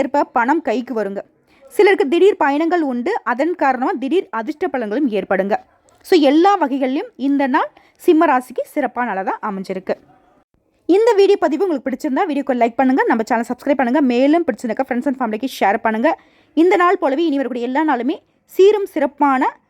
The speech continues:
உங்களுக்கு உயர்வை தரக்கூடிய நாளாக அமையறதுக்கு கடவுள்கிட்ட பரிபூர்ணமா பிரார்த்தனை வச்சுக்கலாங்க. நம்ம சொல்லக்கூடிய அனைத்து தகவல்களும் பொது பலன்கள் உங்களுடைய தனிப்பட்ட ஜன்ன ஜாத்தை பொறுத்து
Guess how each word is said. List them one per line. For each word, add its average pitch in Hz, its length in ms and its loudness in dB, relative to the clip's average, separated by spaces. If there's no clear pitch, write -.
உங்களுக்கு 415 420 2
உயர்வை 392 340 2
தரக்கூடிய 277 380 0
நாளாக 208 200 0
அமையறதுக்கு 226 500 -4
கடவுள்கிட்ட 220 360 -4
பரிபூர்ணமா 226 560 0
பிரார்த்தனை 202 340 -2
வச்சுக்கலாங்க. 190 400 -8
நம்ம 415 220 0
சொல்லக்கூடிய 320 500 0
அனைத்து 311 320 0
தகவல்களும் 269 560 0
பொது 240 240 -2
பலன்கள் 233 340 2
உங்களுடைய - 260 -4
தனிப்பட்ட 294 560 0
ஜன்ன 277 320 2
ஜாத்தை 285 320 0
பொறுத்து 247 200 -4